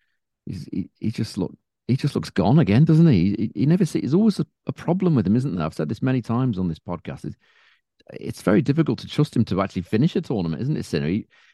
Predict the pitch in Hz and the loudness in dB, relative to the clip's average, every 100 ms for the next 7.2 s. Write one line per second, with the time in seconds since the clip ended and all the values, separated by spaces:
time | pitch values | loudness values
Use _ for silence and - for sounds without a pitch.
0 | _ - - 139 - 156 - 214 160 127 | _ -14 -4 -4 -2 -4 -2 -2 0 0
1 | 113 104 104 104 95 95 87 - 147 214 | 2 2 2 0 -2 -4 -6 -4 -4 -4
2 | 131 90 67 71 - 127 147 185 139 113 | -4 -6 -8 -12 -6 -2 0 2 2 2
3 | 131 175 127 117 156 95 _ 101 82 - | 0 0 2 2 0 -4 _ -10 -10 -10
4 | 87 - 110 101 90 104 98 131 143 98 | -8 0 2 2 2 2 2 2 2 2
5 | 87 82 80 78 76 - - - 104 92 | 0 0 0 0 -2 -10 -12 -6 -2 -2
6 | 78 143 113 101 85 95 95 101 113 110 | -2 -4 -4 -8 -10 -10 -6 -2 2 2
7 | 98 | 2